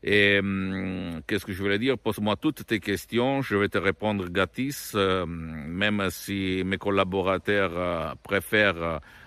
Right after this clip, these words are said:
euh, qu'on écrit un email à eux, à mon association Hypnologue Associative, euh, hum, même si,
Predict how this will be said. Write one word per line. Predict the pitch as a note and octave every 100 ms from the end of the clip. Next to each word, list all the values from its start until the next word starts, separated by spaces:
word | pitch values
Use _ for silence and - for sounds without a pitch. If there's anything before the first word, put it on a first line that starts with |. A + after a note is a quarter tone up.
| -
euh, | F2+ F2+ F2 E2+
qu'on | - G#2 G2+
écrit | F#2+ F2 - A#2 G#2
un | F#2+
email | F#2+ G2 G2+ F#2 F2
à | E2+ F#2 F#2+ G#2
eux, | A#2+ C3+ -
à | F#2+
mon | G2+ F#2+
association | F2 F#2 F2+ - G2+
Hypnologue | F#2 - F#2+ G2 F#2
Associative, | E2+ - F2 - E2+ - G#2 B2 - - - - - -
euh, | F2+ F2+ F2+
hum, | E2+ F2 F2 F2 F2 E2+ E2+ D#2+ D#2+ E2 D#2+ D#2
même | F#2 G2 F#2
si, | -